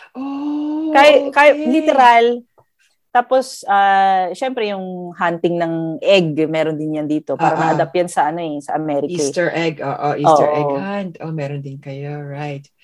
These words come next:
Speaker 2: Yeah.
Speaker 1: Sa school, paano yun? Um, ano ang, ah, requirement age to go to school dyan?
Speaker 2: One year old, pwede na siyang iiwan, ate.
Speaker 1: Okay.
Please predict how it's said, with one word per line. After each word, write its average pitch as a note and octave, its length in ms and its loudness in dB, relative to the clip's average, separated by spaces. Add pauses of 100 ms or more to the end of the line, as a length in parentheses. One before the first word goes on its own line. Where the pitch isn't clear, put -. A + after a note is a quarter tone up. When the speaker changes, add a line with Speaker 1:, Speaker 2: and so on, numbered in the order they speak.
(160)
Speaker 2:
Yeah. C#3+ 480 -2 (580)
Speaker 1:
Sa - 160 -2
school, A3+ 680 2
paano D4+ 320 2
yun? F#3 320 0
Um, F#3 680 -6 (600)
ano C4+ 280 -2
ang, D4+ 180 0 (1500)
ah, G3 280 -10
requirement A#3+ 680 2
age G#3 420 0
to - 80 -6
go G3 220 2
to G#3 80 -6
school C3 400 -6
dyan? A2+ 480 -12 (1800)
Speaker 2:
One C4 260 6
year D4+ 140 10
old, B3+ 220 8
pwede G3+ 240 4
na G3 80 0
siyang F#3+ 200 -2
iiwan, D#3 360 0
ate. C#3 400 -8 (180)
Speaker 1:
Okay. C#3+ 640 -10